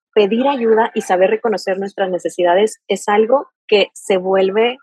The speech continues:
súper importante en esta etapa, porque se dice que tener hijos es como un maratón.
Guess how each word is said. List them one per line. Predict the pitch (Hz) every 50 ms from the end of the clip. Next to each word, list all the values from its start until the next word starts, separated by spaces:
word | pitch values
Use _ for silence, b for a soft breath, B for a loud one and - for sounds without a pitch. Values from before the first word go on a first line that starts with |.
| _ _ _ _ _ _ -
súper | - - 269 220 - 262 247
importante | 247 220 190 - 202 196 214 - 214 208 208 220 - -
en | - 214
esta | 196 196 _ - 190
etapa, | 180 _ 190 175 - _ - - - _ _ _
porque | - 214 208 - _ 208 196 185 185 175 - _ _ _ _ _ _ _
se | - - 220
dice | 196 208 202 - 240 240
que | - 240 226 196 180 - _ _
tener | 196 185 190 190
hijos | 196 202 - 226 214
es | 214 214 -
como | _ 226 214 208 196 180
un | 175 185 190
maratón. | 190 196 196 190 180 - _ 175 165 - -